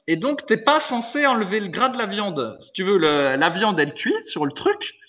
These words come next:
elle jute un peu du gras, et en fait, t'es censé la mettre directement comme ça, euh, à l'intérieur du sandwich, et après, refermer avec le, l'espèce de petit bout de pain, là, j'ai oublié comment on appelle ça, par-dessus.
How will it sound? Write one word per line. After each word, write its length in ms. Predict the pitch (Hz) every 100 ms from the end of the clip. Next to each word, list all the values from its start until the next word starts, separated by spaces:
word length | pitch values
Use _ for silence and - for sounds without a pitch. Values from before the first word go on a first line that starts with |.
| - _ _
elle 140 | 170 165
jute 340 | 143 214 285
un 80 | 185
peu 180 | - 202
du 120 | 160
gras, 380 | 151 156 262 - - - _ _ -
et 120 | 180
en 80 | 180
fait, 200 | 285 294
t'es 140 | 220 202
censé 300 | 214 208 202
la 100 | 196
mettre 240 | 214 175
directement 640 | 165 254 254 - 226 220
comme 200 | 220 208 202
ça, 320 | 214 208 190
euh, 120 | 175 151
à 100 | 165
l'intérieur 480 | 196 220 202 208
du 120 | 180 175
sandwich, 560 | 190 175 262 320 -
et 140 | 156 160
après, 340 | 151 - 285
refermer 540 | - 190 - 202 226 277
avec 220 | 180 170
le, 420 | 175 160 143 135 127
l'espèce 300 | 139 185 160
de 100 | 147
petit 200 | - 139
bout 120 | 147
de 80 | -
pain, 140 | 208 220
là, 140 | 175
j'ai 100 | 143
oublié 300 | 120 131 139
comment 200 | 131 123 123
on 20 |
appelle 200 | 123 139
ça, 160 | - - - _ _ _ _ _
par-dessus. 500 | 160 160 170 -